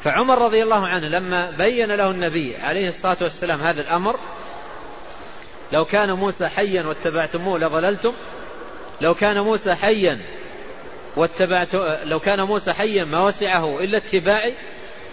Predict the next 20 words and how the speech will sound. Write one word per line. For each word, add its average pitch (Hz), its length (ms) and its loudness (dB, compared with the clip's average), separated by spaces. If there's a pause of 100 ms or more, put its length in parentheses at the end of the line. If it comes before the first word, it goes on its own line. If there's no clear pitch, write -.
(500)
لما 220 220 0
بي-، 196 140 -4
قال: 214 200 -2
"رضيت 185 320 -2
بالله 143 380 -4
ربا 101 280 -6 (500)
وبالإسلام 233 680 4
دينا 262 460 2 (680)
وبمحمد 185 760 0
عليه 165 440 -2
الصلاة 170 420 -2
والسلام 170 560 -2 (1120)
رسولا". 165 420 0 (1000)
فذكر 226 440 6
عمر 208 540 2
رضي 165 240 2
الله 180 300 2
عنه 185 360 -2
الأصول 202 380 -2
الثلاثة، 135 540 -2